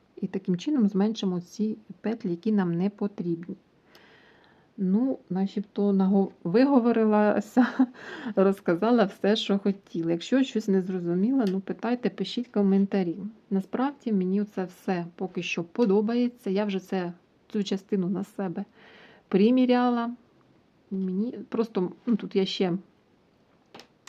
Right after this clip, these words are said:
е, планую, моде-, моделюванням <laughs> займаюся,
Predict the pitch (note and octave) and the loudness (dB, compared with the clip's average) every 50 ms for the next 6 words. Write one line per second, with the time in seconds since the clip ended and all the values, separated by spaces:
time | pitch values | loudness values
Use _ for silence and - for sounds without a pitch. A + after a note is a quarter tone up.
0 | - - G3+ F#3 F3 F3 E3+ E3+ F3 F#3 F#3+ - _ _ _ - _ - - G3+ | -4 -2 -2 0 0 -2 -4 -4 -6 -8 -10 -12 _ _ _ -20 _ 0 4 6
1 | G3+ G3+ A3+ C4+ C#4 A3 F#3+ D#3+ D#3+ - F#3 F#3 F#3 E3+ F#3 F#3 - - F#3+ F#3+ | 6 6 4 4 4 2 2 0 0 -4 -2 -2 -2 0 0 -2 -2 -2 -2 -2
2 | F#3+ F#3 F#3 F#3+ F#3+ F3+ G3+ G3+ G3+ G3+ G#3 A#3 A#3 A3+ G#3 G#3+ G3+ - G#3 F3+ | 0 0 0 -2 -2 0 0 0 0 0 -2 0 4 4 4 4 4 2 0 0
3 | F3+ F#3 G3 F#3+ F3 F3 F3 - - G3+ | 2 2 2 2 2 0 -2 -2 -8 -10